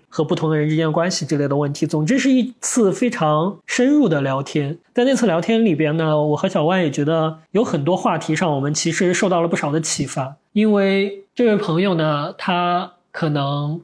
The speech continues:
曾经得过比较严重的抑郁症，所以自己和自己相处，自己对自己反复的剖析、反复的质问的这个过程进行过很多次，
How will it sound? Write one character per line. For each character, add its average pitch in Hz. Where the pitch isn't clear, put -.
曾 170
经 208
得 156
过 190
比 160
较 147
严 147
重 220
的 165
抑 160
郁 151
症， 147
所 -
以 175
自 180
己 151
和 156
自 170
己 151
相 196
处， 170
自 202
己 156
对 175
自 170
己 147
反 147
复 214
的 165
剖 202
析、 196
反 160
复 165
的 180
质 208
问 175
的 156
这 170
个 160
过 165
程 151
进 170
行 165
过 190
很 147
多 151
次， 156